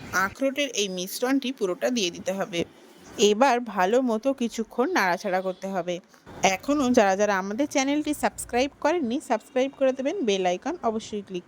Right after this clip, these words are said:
করবেন। কিছুক্ষণ ভালো মতো নাড়াচাড়া করার পরে উপর থেকে পরিমাণ মতো চিনি আর অল্প একটু লবণ দিয়ে মিশ্রণটি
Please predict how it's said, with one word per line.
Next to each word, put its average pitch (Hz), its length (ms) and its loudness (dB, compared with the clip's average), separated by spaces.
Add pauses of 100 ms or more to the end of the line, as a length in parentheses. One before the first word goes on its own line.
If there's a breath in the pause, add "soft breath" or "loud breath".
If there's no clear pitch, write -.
করবেন। 175 300 -2 (360)
কিছুক্ষণ 233 580 0
ভালো 208 300 0 (100)
মতো 214 180 -4 (100)
নাড়াচাড়া 196 440 -2 (100)
করার 202 300 0
পরে 196 260 0 (580 loud breath)
উপর 240 200 2 (140)
থেকে 214 200 -4 (120)
পরিমাণ 208 340 0 (120)
মতো 190 180 -4 (140)
চিনি 185 300 -6 (680)
আর 233 80 4 (180)
অল্প 202 200 -2 (140)
একটু - 160 -8 (120)
লবণ 185 340 0 (140)
দিয়ে 269 180 0 (580)
মিশ্রণটি 254 560 2